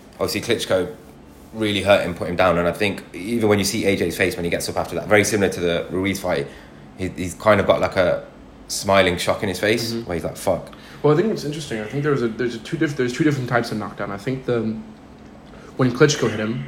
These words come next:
Speaker 2: and got him, I think it was more of a flash knockdown. Like,
Speaker 1: Yeah.
Speaker 2: he wa-, it got him good on the chin. He doesn't expect it. He was also tired.
Speaker 1: Yeah.
Speaker 2: Like, he was, it was more, it was
Speaker 1: Yeah, yeah,
Speaker 2: more
Speaker 1: yeah,
Speaker 2: a
Speaker 1: yeah.
Speaker 2: knockdown from fatigue
Speaker 1: Mm.
Speaker 2: that got him good, where he was lazy with his hands down.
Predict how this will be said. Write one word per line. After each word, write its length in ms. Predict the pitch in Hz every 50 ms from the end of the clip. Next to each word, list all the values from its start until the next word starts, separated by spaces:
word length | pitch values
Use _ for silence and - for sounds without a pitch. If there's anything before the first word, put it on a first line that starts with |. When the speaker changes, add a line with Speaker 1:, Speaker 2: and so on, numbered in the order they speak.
| - -
Speaker 2:
and 160 | 110 110 107
got 140 | 110 104 110
him, 80 | 110
I 40 | 110
think 200 | 110 - 156 156
it 40 | 147
was 120 | 135 110
more 160 | 123 120 113 107
of 60 | 104
a 20 |
flash 340 | - - 123 113 113 - -
knockdown. 400 | - - - - - 92 92 92 -
Like, 120 | - 101
Speaker 1:
Yeah. 140 | 98 92 110
Speaker 2:
he 60 | 117
wa-, 60 | 110 - - - 127 127
it 160 | 113 - - -
got 180 | - 123 127 127
him 160 | 120 117 113
good 140 | 135 131 127
on 100 | 120 120
the 80 | 120
chin. 420 | 120 - 123 117 110 113 110 - - - - -
He 60 | 113
doesn't 240 | 110 135 120 131 127
expect 420 | 113 - - - 117 110 110 -
it. 220 | 120 110 - - - - - - - - -
He 60 | 127
was 100 | 117 123
also 200 | 123 117 120 113
tired. 500 | - - - 123 120 117 117 120 123 143 139 95
Speaker 1:
Yeah. 220 | 95 95 92 -
Speaker 2:
Like, 140 | - - -
he 60 | 113 113
was, 120 | 113 110
it 340 | 110 110 110 113 127 123 127
was 120 | 131 120 131
more, 140 | 143 147
it 180 | 143 - - -
was 100 | 120 117
Speaker 1:
Yeah, 160 | 113 113 110
yeah, 140 | 139 147 147
Speaker 2:
more 80 | 143 139
Speaker 1:
yeah, 120 | - -
Speaker 2:
a 40 | 85 85
Speaker 1:
yeah. 40 | 139 127
Speaker 2:
knockdown 340 | 131 131 127 139 123 117
from 180 | - - 123 117
fatigue 600 | - - 113 - - 143 135 123 117 113 113 - - - - -
Speaker 1:
Mm. 260 | 98 95 85 85 -
Speaker 2:
that 180 | 120 113 110
got 160 | - 131 120 117
him 140 | 113 110
good, 220 | 110 120 117 113 117
where 100 | 117 113
he 60 | 110
was 120 | 110 110 110 - -
lazy 260 | 117 120 120 117 110
with 120 | 117 110 110
his 100 | 110 104
hands 300 | 107 110 110 110 107 107
down. 280 | 104 98 101 101 101